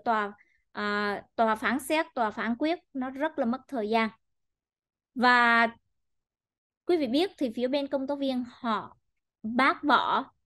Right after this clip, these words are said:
cái yêu cầu này. Bây giờ đó, bà, bà Aileen Cannon, bà cho rằng là cái thỉnh nguyện của bên biện hộ khi mà đề nghị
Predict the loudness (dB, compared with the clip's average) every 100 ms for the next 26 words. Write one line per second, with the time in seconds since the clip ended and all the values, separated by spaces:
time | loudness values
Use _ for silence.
0 | -10 -4 -4 -2 0 0 0 -2 -4 _
1 | _ _ _ _ 2 6 6 8 8 8
2 | 6 4 -2 _ _ _ _ _ _ _
3 | _ _ _ _ -4 2 2 4 2 -2
4 | -10 _ _ _ _ _ _ _ _ 0
5 | 2 2 2 -2 -4 -4 -2 0 -2 -2
6 | -2 -2 2 4 4 2 0 0 -4 -6
7 | -8 _ _ _ _ -6 -2 0 -2 -4
8 | -2 -2 0 0 0 -2 -4 _ _ _
9 | -12 -2 0 2 0 -2 0 0 0 -2
10 | -4 -2 -2 -2 0 2 0 0